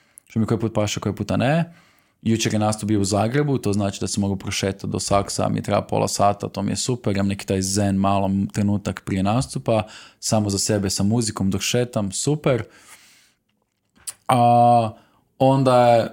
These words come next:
društvene mreže, pogledam... tu pada e-mail, ako neki trebam odgovoriti za neku gažu, ako je neko poslo ili odgovoriti nekome, ja, ono, rekao sam, ja, poslat ću ti ponudu sutra, preksutra da malo razmislim.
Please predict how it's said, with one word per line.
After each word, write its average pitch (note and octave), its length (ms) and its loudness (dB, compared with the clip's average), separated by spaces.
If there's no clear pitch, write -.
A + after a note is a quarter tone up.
društvene A#2 420 0
mreže, C3+ 520 0
pogledam... G#2 800 0
tu A2 200 0
pada G2+ 340 2
e-mail, B2+ 400 4
ako B2+ 160 0
neki B2+ 160 -2
trebam A2+ 200 0
odgovoriti A2+ 340 0
za A2+ 60 0
neku A2 200 -2
gažu, G#2 320 2
ako G2+ 160 -2
je G2+ 40 0
neko G2 160 -4
poslo G#2+ 520 -2
ili G2 180 -2
odgovoriti G2 600 -2
nekome, G2 320 -2
ja, F#2+ 160 0
ono, F#2+ 220 -2
rekao F#2+ 180 -6
sam, G#2 140 -4
ja, G#2+ 200 2
poslat G#2 260 -6
ću - 80 -10
ti - 80 -10
ponudu F#2+ 340 -4
sutra, G#2+ 400 -6
preksutra G2+ 360 -8
da G2+ 80 -2
malo G2 180 0
razmislim. B2 680 -2